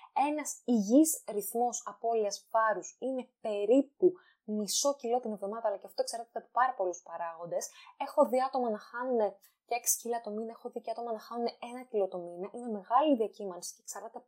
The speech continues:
πάρα πολύ από το πόσα κιλά είναι κάποιος, πόσες δίαιτες έχει κάνει στο παρελθόν, πόσο ασκείται, πόσο καλά τηρεί ένα πρόγραμμα διατροφής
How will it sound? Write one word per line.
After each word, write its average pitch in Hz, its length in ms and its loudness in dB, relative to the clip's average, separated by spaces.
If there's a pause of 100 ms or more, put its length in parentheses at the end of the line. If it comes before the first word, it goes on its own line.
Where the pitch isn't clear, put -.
πάρα 262 340 6
πολύ 190 380 0 (340)
από 196 600 -2
το 185 320 4 (240)
πόσα 202 300 4
κιλά 277 280 0
είναι 269 280 -4
κάποιος, 247 680 -4 (260)
πόσες 185 260 -4
δίαιτες 269 300 -2
έχει 247 140 -12
κάνει 240 220 -12
στο 254 120 -4
παρελθόν, 240 680 -8 (200)
πόσο 175 340 0
ασκείται, - 680 -2 (340)
πόσο - 320 -6
καλά 233 420 0
τηρεί 269 220 6
ένα 208 180 -6
πρόγραμμα 185 840 -8
διατροφής 185 800 -2